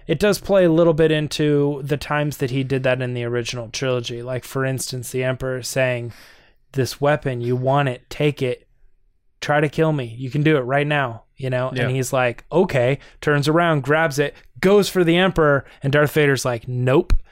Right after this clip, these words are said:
Speaker 1: So had Darth Vader not been there,
Speaker 2: Mm-hmm.
Speaker 1: Luke would have been dark side.
Speaker 2: Yeah.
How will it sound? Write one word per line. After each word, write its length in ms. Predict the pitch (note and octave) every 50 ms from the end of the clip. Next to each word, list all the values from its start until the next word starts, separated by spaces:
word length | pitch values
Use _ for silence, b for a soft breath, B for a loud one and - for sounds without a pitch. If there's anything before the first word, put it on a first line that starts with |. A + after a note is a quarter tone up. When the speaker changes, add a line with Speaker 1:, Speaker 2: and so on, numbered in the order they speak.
| b b b b
Speaker 1:
So 340 | - - C#3+ C3+ C3+ C3+ -
had 240 | - - D#3+ D#3+ D3+
Darth 220 | C#3 E3 E3 D#3 -
Vader 260 | D#3 D#3+ D#3+ D#3 D#3
not 240 | D3+ D3+ D3+ C#3+ C3+
been 200 | C#3 D3+ E3 F3
there, 220 | F#3+ G3 G#3 G#3+ C3+
Speaker 2:
Mm-hmm. 140 | B2 B2 A#2+ - _ _ _ _ _ _ _ _ _ _ _ _ _ _ _
Speaker 1:
Luke 220 | C3+ B2+ B2 - D3+
would 80 | D3
have 60 | D3
been 180 | D3 D#3 D#3 D#3
dark 220 | E3 D#3+ E3 D#3+
side. 380 | - - D3 C3+ B2+ A#2+ A#2+ - _ _ _ _ _ _ _ _ _
Speaker 2:
Yeah. 300 | A2+ A2+ A#2 B2+ C3+